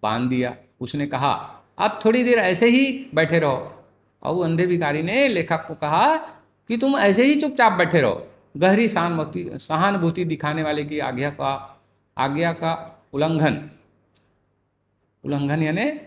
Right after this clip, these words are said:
विरोध। जैसे, जैसे अपना नियम का विरुद्ध, जैसे नियम विरुद्ध होता है, वो कौन कर सकेगा?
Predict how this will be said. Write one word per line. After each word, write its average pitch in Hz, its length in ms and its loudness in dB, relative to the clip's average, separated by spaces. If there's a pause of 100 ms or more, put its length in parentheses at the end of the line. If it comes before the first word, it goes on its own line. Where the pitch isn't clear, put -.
(580)
विरोध। 170 540 2
जैसे, 160 280 0
जैसे 175 260 -2
अपना 175 640 -4 (240)
नियम 170 460 0
का 170 220 -6
विरुद्ध, 170 360 0
जैसे 160 320 -4
नियम 160 220 -2
विरुद्ध 180 340 2
होता 143 300 0
है, 208 520 -2 (440)
वो 233 80 -6
कौन 302 300 0
कर 285 140 2
सकेगा? 123 440 -2